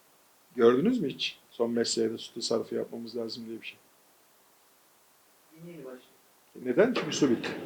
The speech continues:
Speaker 1: Günaydın. Kozan konusu, Çevre ve Şehircilik çalışıyordu. Mimarlar Odası temasımız vardı.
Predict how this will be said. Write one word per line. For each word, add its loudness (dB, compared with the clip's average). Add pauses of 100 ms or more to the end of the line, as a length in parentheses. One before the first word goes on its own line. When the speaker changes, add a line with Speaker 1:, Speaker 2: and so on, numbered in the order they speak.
(360)
Speaker 1:
Günaydın. 6 (2750)
Kozan 12
konusu, 10 (1800)
Çevre 12
ve 10
Şehircilik 6
çalışıyordu. 8
Mimarlar 8
Odası 2
temasımız 2
vardı. 6